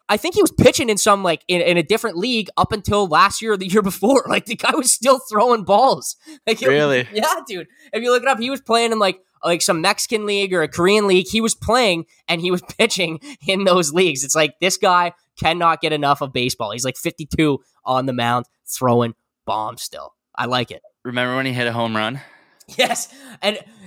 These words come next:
Speaker 1: uh, there's a thing, <laughs> thing on YouTube. I'm pretty sure when he hit the home run, his helmet fell off. Like, every swing he ever took, I think his helmet
Speaker 2: <laughs>
Speaker 1: also, his bat and helmet fell off.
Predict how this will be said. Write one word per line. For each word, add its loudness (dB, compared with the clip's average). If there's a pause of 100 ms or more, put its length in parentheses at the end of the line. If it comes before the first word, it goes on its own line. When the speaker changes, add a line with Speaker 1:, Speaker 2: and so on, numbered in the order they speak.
(180)
Speaker 1:
uh, 2
there's 2
a 0
thing, 0
<laughs> -14
thing 4
on 2
YouTube. 0
I'm 0
pretty 2
sure -2
when 0
he 2
hit 0
the 2
home 0
run, 4
his -2
helmet 0
fell -2
off. -8
Like, -4
every 0
swing 2
he 2
ever 2
took, 2
I -2
think 0
his 0
helmet 4
Speaker 2:
<laughs> -2
Speaker 1:
also, 0
his -2
bat 4
and -2
helmet 0
fell -2
off. 0